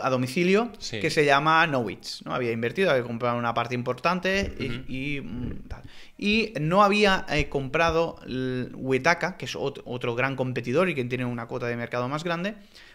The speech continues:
Speaker 1: porque sus platos le parecían mediocres y no le gustaban.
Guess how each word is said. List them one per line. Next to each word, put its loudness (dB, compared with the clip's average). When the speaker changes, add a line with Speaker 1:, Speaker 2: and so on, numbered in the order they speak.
Speaker 1:
porque 4
sus -4
platos 2
le 0
parecían 2
mediocres -2
y -6
no -4
le 0
gustaban. -10